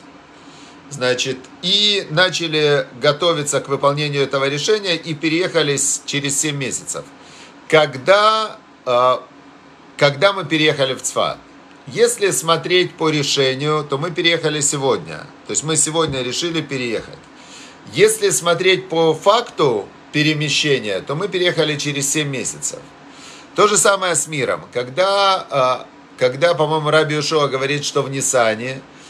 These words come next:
в Нисане Бог придумал мир. То есть он как бы с-, по-, появилась идея создания мира.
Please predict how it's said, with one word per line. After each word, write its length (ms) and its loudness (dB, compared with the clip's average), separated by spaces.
в 60 -12
Нисане 500 0
Бог 360 0
придумал 600 2
мир. 320 -8
То 100 4
есть 220 -2
он 380 2
как 260 2
бы 320 4
с-, 300 -8
по-, 160 -2
появилась 600 2
идея 440 2
создания 600 0
мира. 380 -8